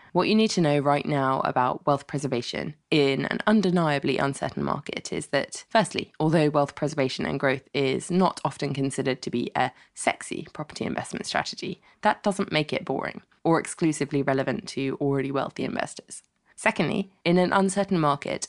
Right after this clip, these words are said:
a slow and steady strategy wins the race, and a focus on wealth preservation is a worthy objective. Number three, focusing on longer-term wealth preservation and growth can help investors avoid common, often very expensive mistakes.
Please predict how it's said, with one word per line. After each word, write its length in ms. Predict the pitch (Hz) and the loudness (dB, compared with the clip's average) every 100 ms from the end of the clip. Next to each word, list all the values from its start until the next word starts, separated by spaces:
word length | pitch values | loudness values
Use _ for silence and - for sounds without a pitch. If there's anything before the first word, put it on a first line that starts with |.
| - | -6
a 60 | |
slow 400 | 143 - 180 180 | -4 2 4 4
and 200 | 175 151 | 2 -2
steady 360 | 143 - 160 147 | -4 -2 0 0
strategy 580 | - 123 - - 120 - | -2 -6 -6 -6 -4 -4
wins 260 | - 127 123 | -2 0 -2
the 100 | 127 | 0
race, 360 | - - - - - - | -2 -2 -12 -20 -16 -2
and 100 | 156 | 2
a 40 | |
focus 360 | 147 175 170 147 | 4 2 2 2
on 240 | 139 139 - | 2 2 2
wealth 240 | 151 139 | 2 2
preservation 640 | - 147 127 120 131 127 - - | 0 -4 -2 -6 -4 -8 -6 -2
is 280 | 156 139 - | 0 0 -2
a 100 | 143 | -2
worthy 460 | 139 135 135 127 - | 0 0 -2 -6 -6
objective. 580 | - 82 - - - - _ - - | -4 -2 -2 -6 -10 -12 _ -6 0
Number 200 | 156 147 | 0 2
three, 340 | 185 170 170 - - - | 4 2 0 -8 -20 -2
focusing 400 | 202 202 202 196 | 0 2 0 4
on 180 | 185 156 | 4 4
longer-term 840 | 160 156 156 151 - 147 139 139 - - | 2 4 4 2 2 4 4 0 -4 0
wealth 180 | 151 139 | 0 0
preservation 500 | - 143 127 135 143 | -4 -2 -2 -4 -4
and 120 | 135 | -2
growth 280 | 139 139 - | -2 -4 -6
can 140 | - | -4
help 240 | 147 160 180 | 0 0 2
investors 480 | 165 123 - 139 - | 2 0 0 -4 -2
avoid 400 | 143 131 131 - | -2 -2 -2 -4
common, 440 | - 170 156 170 - | 0 2 2 -4 -6
often 340 | 180 - 147 139 | -8 -2 -2 -2
very 360 | - 135 131 | 2 2 2
expensive 600 | 123 - 131 143 - - - | -2 -4 -8 -6 -6 -8 -10
mistakes. 540 | 143 - - - - | -10 -10 -12 -14 -20